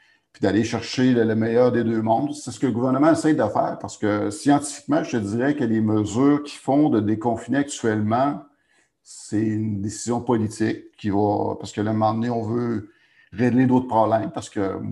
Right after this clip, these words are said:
comme je te dis, moi, le premier, je, je, je, je, je suis tanné, justement, de, de ces mesures-là. Euh, mais effectivement, on va s'exposer à des risques, puis, euh, il va se trouver quelqu'un, à un moment donné, si ça,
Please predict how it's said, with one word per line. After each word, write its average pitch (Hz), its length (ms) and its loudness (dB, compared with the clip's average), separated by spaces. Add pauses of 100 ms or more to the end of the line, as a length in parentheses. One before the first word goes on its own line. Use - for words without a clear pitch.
(120)
comme 131 100 -4
je - 60 -12
te 135 60 -2
dis, 127 100 4
moi, 143 140 6
le 156 80 2
premier, 139 320 4
je, 123 160 -4
je, 107 180 -6
je, 110 220 -4
je, - 480 -10
je - 180 -14
suis 104 140 -10
tanné, 107 400 2
justement, 113 320 -2
de, 113 120 2
de 98 120 0
ces 113 180 -2
mesures-là. 104 520 -2 (1120)
Euh, 107 540 -8 (800)
mais 123 200 -4
effectivement, 123 520 -2
on 123 40 0
va 127 80 0
s'exposer 110 500 -4
à 117 60 2
des 110 200 0
risques, - 360 -8
puis, 95 280 -6
euh, - 60 -8 (800)
il 107 220 -14
va 98 140 -8
se - 100 -16
trouver 107 320 -6
quelqu'un, 110 280 -4
à - 20 -2
un - 20 -2
moment 107 180 0
donné, 110 240 -2
si - 280 -14
ça, 110 680 -4